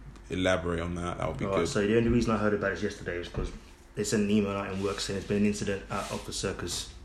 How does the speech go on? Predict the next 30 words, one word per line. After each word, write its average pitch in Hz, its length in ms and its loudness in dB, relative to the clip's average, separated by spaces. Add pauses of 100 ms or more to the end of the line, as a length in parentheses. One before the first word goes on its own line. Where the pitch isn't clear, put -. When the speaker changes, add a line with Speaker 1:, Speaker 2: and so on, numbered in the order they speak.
Speaker 2:
um, 92 300 -2
so 87 100 -8
please 95 240 -2
take - 200 -6
care. 92 300 -2 (800)
Obviously, 95 240 0
where 101 200 6
I 95 60 2
work 95 300 0
is 90 180 -4
literally 98 340 -2
maybe 90 220 -4
about 92 300 -6 (480)
ten 98 260 0
minute 95 120 -4
walk 95 200 -4
from 90 300 -6 (1400)
Oxford - 260 -4
Circus, - 320 -4
so 104 80 -2
literally 101 360 -2
all 101 120 2
I 98 80 0
was 92 160 -4
hearing 92 360 -4
was 85 120 -8
just - 520 -6 (1080)
a 113 40 -8
lot 101 280 0
of - 720 -10